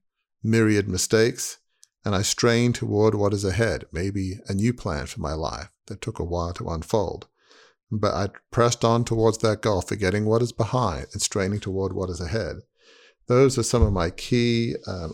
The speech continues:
authentic values that help me get beyond, um, get beyond my worst day. The, this was an anchor for my soul that kept me grounded in my true, authentic self. So if anything, after the takeover in those early years in the nineties,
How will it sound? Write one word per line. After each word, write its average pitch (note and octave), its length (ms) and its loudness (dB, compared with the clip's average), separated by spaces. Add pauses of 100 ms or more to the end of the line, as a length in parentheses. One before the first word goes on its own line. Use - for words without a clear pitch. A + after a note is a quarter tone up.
authentic G#2 520 -2
values G2+ 720 0 (460)
that F#2+ 200 -2
help A2 300 0
me F#2+ 360 -2 (260)
get A2 240 4
beyond, G2 580 2 (100)
um, E2 540 -6 (460)
get A2+ 240 0
beyond F#2+ 300 0
my F#2 200 -2
worst F2+ 320 -2
day. G#2+ 240 2 (500)
The, A#2 180 0 (240)
this C3 200 2
was B2 140 4
an G2 180 -2
anchor B2+ 320 2
for A#2 160 2
my F#2+ 160 0
soul G2 640 0 (520)
that - 160 -4
kept - 180 0
me B2+ 140 0
grounded G#2+ 800 0
in G#2 140 0
my F#2 180 0
true, A2+ 540 2
authentic F#2+ 520 -4
self. A2 360 2
So - 140 0
if E2+ 140 -2
anything, A2+ 560 0
after F#2 500 -2
the D#2 120 -8
takeover F#2+ 560 -2
in E2+ 40 -4
those D#2+ 240 -4
early F2 300 -2
years F2 220 -2
in E2 80 -2
the D#2+ 100 -4
nineties, F2 580 -4